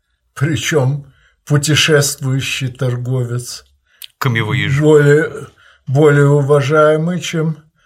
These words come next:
Speaker 1: тот, кто сидит на одном месте. На втором месте с-, сельскохозяйственные работы. А всякие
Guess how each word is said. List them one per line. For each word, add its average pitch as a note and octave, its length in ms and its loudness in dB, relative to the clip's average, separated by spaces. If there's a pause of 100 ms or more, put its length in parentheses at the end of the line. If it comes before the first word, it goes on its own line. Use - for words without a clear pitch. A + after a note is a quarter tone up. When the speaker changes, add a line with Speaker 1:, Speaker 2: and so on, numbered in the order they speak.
(200)
Speaker 1:
тот, D#3+ 260 0
кто - 240 -6
сидит D#3 560 -4
на E3 180 0
одном E3 380 -4
месте. F3+ 460 -6 (440)
На D#3 140 0
втором A3 500 -2
месте F3+ 380 -4
с-, D#3 220 -10
сельскохозяйственные A2+ 1500 -6
работы. G#2 640 -12 (840)
А C#3 460 2
всякие D3+ 880 -2